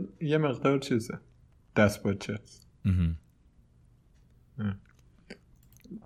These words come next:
Speaker 1: ولی، اه، اونور اگه بخوایم بگیم تاتنهام، اه،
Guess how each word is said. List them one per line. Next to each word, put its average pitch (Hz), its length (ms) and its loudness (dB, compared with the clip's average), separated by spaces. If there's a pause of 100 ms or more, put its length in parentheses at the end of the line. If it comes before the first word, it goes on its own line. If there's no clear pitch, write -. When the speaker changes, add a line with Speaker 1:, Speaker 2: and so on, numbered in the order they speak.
(340)
Speaker 1:
ولی، 117 600 6
اه، 117 500 8 (160)
اونور 196 440 12
اگه 143 220 8
بخوایم 139 380 4
بگیم 151 260 4
تاتنهام، 156 920 6 (680)
اه، 117 240 6